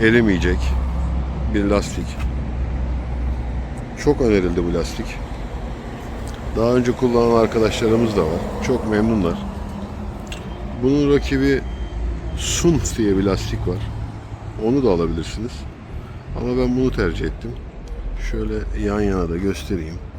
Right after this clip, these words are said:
Diş ebatları aşağı yukarı birbirine benzer. Şöyle bakacak olursanız, tabii dişlerin farklarını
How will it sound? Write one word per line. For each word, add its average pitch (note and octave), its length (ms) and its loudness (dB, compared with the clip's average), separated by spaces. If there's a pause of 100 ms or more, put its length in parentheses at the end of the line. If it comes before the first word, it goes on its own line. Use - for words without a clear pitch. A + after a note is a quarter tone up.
(1300)
Diş A#2 180 -2
ebatları F#2+ 520 -2
aşağı F2 380 -4
yukarı D#2 380 -8 (680)
birbirine E2 560 -6
benzer. E2 420 -2 (1500)
Şöyle D#2+ 280 -8
bakacak D#2+ 360 -8
olursanız, D#2+ 540 -6 (840)
tabii F2 340 0 (1300)
dişlerin F2+ 460 -4
farklarını E2+ 760 -4